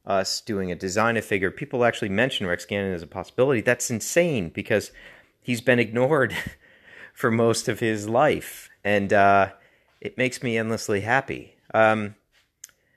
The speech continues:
I think we do, uh, we will have another Rex Gannon probably in two thousand nineteen. I don't know what form he will take at this point, but with, uh,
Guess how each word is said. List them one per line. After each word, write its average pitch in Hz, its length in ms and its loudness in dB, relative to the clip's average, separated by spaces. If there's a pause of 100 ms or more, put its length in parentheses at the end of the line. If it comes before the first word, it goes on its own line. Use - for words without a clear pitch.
(480)
I 127 100 0
think 190 300 0
we 156 120 4
do, 147 580 4
uh, 117 460 8 (140)
we 143 80 4
will 226 200 8
have 208 140 4
another 156 260 2
Rex 131 220 0
Gannon 117 280 0
probably 123 440 0
in 101 80 -4
two 104 160 -6
thousand 95 260 0
nineteen. 90 520 -6
I 98 80 -8
don't 147 340 -4
know 120 360 2
what 107 400 2
form 110 500 0
he - 160 -8
will 101 160 -4
take 127 300 -6
at 85 80 -6
this - 160 -12
point, - 360 -12
but 92 260 -2 (1400)
with, 127 300 4
uh, 120 460 8